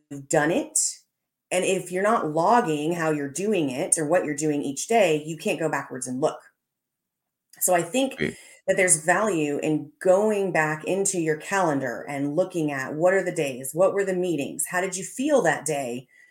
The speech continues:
Speaker 1: Did you feel like you were successful, or did you react all day long? So for the sake of what we're talking about, can we come outside of ourselves? Maybe not in the moment. Maybe not today, maybe not right now,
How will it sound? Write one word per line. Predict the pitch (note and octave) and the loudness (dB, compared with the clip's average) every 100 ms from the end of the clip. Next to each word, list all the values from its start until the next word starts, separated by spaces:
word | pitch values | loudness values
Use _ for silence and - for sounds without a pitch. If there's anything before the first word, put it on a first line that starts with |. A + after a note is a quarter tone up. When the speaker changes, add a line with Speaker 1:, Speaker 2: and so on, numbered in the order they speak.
| _ _ _ D#3 - | _ _ _ -8 -2
Speaker 1:
Did | G3+ B3+ | 2 2
you | B3+ D4 | 2 0
feel | - A3 F#3 | 2 4 6
like | E3 D#3 D#3+ | 6 2 -2
you | |
were | D3+ | -2
successful, | D3+ - - A#2 - - D#3+ | -2 -2 -4 -4 -4 0 2
or | F#3+ F#3 | 2 -2
did | - G3 A#3 | -4 -2 -2
you | G#3 G#3 | -2 -4
react | E3+ E3+ D#3 F#3 A#3+ - - | -2 0 0 0 -2 -6 2
all | D#3 C#3+ C#3+ | 4 4 2
day | C#3+ C3+ | 0 0
long? | D3+ C#3+ C#2+ - - _ _ _ _ _ _ _ _ _ _ _ _ _ - | 2 0 -2 -10 -20 _ _ _ _ _ _ _ _ _ _ _ _ _ -10
So | - G3 F3+ E3 D#3 D3+ | 2 6 8 6 4 2
for | - | -2
the | E3+ | 0
sake | D#3+ G3 F3+ | 2 2 4
of | E3 D3+ | 2 2
what | D#3+ | 0
we're | D3+ | 0
talking | D#3 E3 D#3+ D#3 | 0 -2 -2 -2
about, | D3+ C#3+ C#3 - | 0 0 -2 -6
can | - F#3+ F3+ | 0 2 2
we | E3+ | 0
come | E3 E3 | -2 -2
outside | D3 C#3+ - B3 B3+ | -2 0 0 2 2
of | D#3 | 2
ourselves? | C3+ - C3+ C3 C3 C3+ - _ _ | 2 2 2 0 -2 -4 -8 _ _
Maybe | E3 D#3 F#3 C4 D4+ D4+ | -6 0 4 4 4 4
not | C#4 A3+ A3 A3 | 4 4 0 -2
in | G#3+ G3 | -2 0
the | E3+ | 0
moment. | D#3 G#3 D#3+ F#2+ A#2+ - - - _ _ _ _ _ _ _ _ | 2 4 2 -2 -6 -4 -4 -8 _ _ _ _ _ _ _ _
Maybe | D#3 G3+ | -2 2
not | B3+ B3+ | 2 2
today, | A#3 F3+ C#3+ | 2 2 2
maybe | D#3 | 0
not | G3 G3+ | 0 2
right | G#3+ | 0
now, | G3 F#3 A#3+ G3 - - | 0 0 0 -2 -6 -16